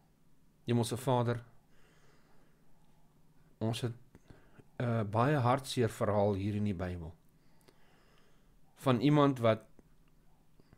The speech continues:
die ewige lewe en selfs 'n posisie in die binnekring van Jesus aangebied is, maar sy rykdom bo dit gekies het. Vader, is 'n baie drastiese voorbeeld,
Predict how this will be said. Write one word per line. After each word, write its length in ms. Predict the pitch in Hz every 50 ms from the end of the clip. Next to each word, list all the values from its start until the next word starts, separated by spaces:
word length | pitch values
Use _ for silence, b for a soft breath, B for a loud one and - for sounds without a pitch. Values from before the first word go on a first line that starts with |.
| _ _ _
die 140 | - 113 -
ewige 420 | 120 147 156 156 160 - - 135
lewe 380 | 113 113 107 117 123 113 101 90
en 220 | 82 82 87 98
selfs 560 | - - - 151 147 143 135 117 107 - - -
'n 100 | 127 110
posisie 540 | - 110 101 98 123 139 135 - - 117 107
in 80 | 101
die 100 | 95 92
binnekring 580 | 92 107 113 139 151 151 - - 151 139 135 131
van 160 | - 113 104
Jesus 340 | 104 110 110 107 104 95 -
aangebied 580 | - 110 127 135 - - 117 98 90 92 - -
is, 260 | - - - - - _ b b b b b b b b b b b b b b b b b
maar 180 | - 113 120 113
sy 160 | - 131 117
rykdom 640 | 107 107 117 127 135 135 - - 110 98 95 95
bo 160 | 90 101 107
dit 160 | 104 101 - -
gekies 380 | - 104 98 - 101 - -
het. 220 | - - - - - - b b b b b b b b b b b b b b b b b b b b b b b
Vader, 340 | - - 143 135 135 135 127
is 120 | 113 -
'n 80 | 135 117
baie 260 | 113 117 117 120 120
drastiese 540 | 110 110 110 117 113 - - 117 - - 104
voorbeeld, 720 | - - - 117 120 120 120 101 95 87 85 - -